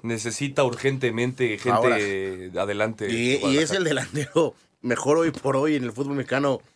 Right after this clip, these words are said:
Speaker 2: Henry Martín.
Speaker 1: Pues es el de mexicanos.
Speaker 2: <laughs>
Speaker 1: De
Speaker 2: Pues
Speaker 1: mexicanos, digamos, entre comillas, disponibles, yo creo que sí.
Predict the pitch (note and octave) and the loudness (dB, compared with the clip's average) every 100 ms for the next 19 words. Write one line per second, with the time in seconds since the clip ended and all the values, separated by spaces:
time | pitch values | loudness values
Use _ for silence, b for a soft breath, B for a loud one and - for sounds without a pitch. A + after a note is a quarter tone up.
0 | _ - C3 C3 B2 A#2+ C#3 G#3 _ b | _ -4 -2 -2 -2 -2 -4 -10 _ b
1 | b b G#2 A2 G#2 G#2+ G#2+ G2+ G2+ G2+ | b b -6 -4 -4 -6 -8 -4 -4 -4
2 | G#2 G#2+ G#2+ D#3+ - D3+ - C#3 - C3+ | -6 -6 0 0 2 -2 -2 -6 -4 -6
3 | - - C3 C#3+ C#3 C3+ F3+ A3 D3+ _ | -8 -2 4 4 4 2 2 2 -2 _
4 | C#3 C#3+ F#3 G#3 - C#3 C#3 C#3 C3 C3+ | -2 0 4 4 2 -2 -2 0 0 0
5 | D3+ F#3 E3+ C3+ C3 B2 C3 E3 A#3 D3 | 0 0 0 -4 -4 -4 -2 -4 -6 -8
6 | C3+ C#3 G2+ G2+ C3 | -6 -6 -6 -10 -12